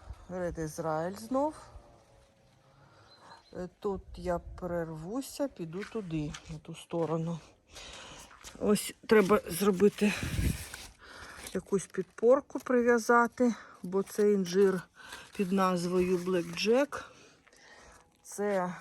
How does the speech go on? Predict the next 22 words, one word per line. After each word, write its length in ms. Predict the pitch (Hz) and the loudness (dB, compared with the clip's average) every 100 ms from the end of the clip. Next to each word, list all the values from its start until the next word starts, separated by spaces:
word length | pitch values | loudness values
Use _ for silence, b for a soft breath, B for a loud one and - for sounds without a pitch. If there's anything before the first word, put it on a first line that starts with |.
| B B B B B B _ _ - - - _ _ _ B B B B B B - | B B B B B B _ _ -20 -20 -20 _ _ _ B B B B B B -16
на 100 | 151 | -4
пам'ять, 560 | 190 185 185 170 170 - | 2 2 0 -6 -12 -18
е, 420 | - 165 170 165 B | -12 -10 -8 -10 B
в 40 | 170 | -8
мене 300 | 175 175 165 | -6 -4 -6
залишився... 920 | 175 170 170 - 170 165 - 175 165 175 | -8 -8 -10 -10 -12 -14 -12 -12 -10 -6
залишився 640 | 180 180 - 170 - 165 | -4 -4 -6 -12 -8 -10
цей 220 | - 175 160 B B B B | -6 -8 -8 B B B B
саджанець 800 | - 190 190 180 180 180 175 - - | -8 0 0 0 -4 -4 -8 -8 -10
від 300 | 170 175 - - | -8 -10 -10 -12
Олега 400 | 175 175 175 180 | -8 -4 -2 -2
Танцюри 680 | 170 175 170 - 175 170 175 170 | -4 -4 -6 -6 -8 -8 -8 -10
покійного. 800 | 170 - 175 175 180 180 180 170 - - - B B B B B B B B B _ B B B B B | -14 -10 -10 -8 -6 -6 -8 -10 -14 -20 -16 B B B B B B B B B _ B B B B B
На 120 | 170 | -8
жаль, 180 | 175 165 | -6 -6
він 200 | 165 170 | -6 -10
так 180 | 170 - | -10 -6
рано 240 | 170 175 180 | -4 -4 -8
піш-, 240 | 175 - - - | -14 -14 -18 -18
пішов 360 | 185 175 165 | -14 -12 -12
з 340 | 160 175 - - | -12 -14 -16 -14
життя. 500 | 170 170 - 240 262 | -14 -14 -2 0 0